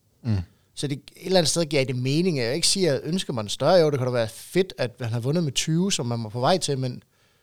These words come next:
Speaker 2: altså, jeg griner der stadigvæk nu her, øh, to måneder senere, når jeg kigger på scoren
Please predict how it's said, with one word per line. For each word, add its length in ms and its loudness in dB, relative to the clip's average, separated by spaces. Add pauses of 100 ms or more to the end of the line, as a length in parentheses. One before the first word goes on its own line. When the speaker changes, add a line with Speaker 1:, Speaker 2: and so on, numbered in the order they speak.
(320)
Speaker 2:
altså, 220 -4 (480)
jeg 160 0
griner 260 4
der 80 0
stadigvæk 640 4
nu 160 0
her, 400 0
øh, 60 -10
to 200 -4
måneder 300 0
senere, 380 0
når 100 -4
jeg 120 -2
kigger 220 -4
på 100 -12
scoren 400 -4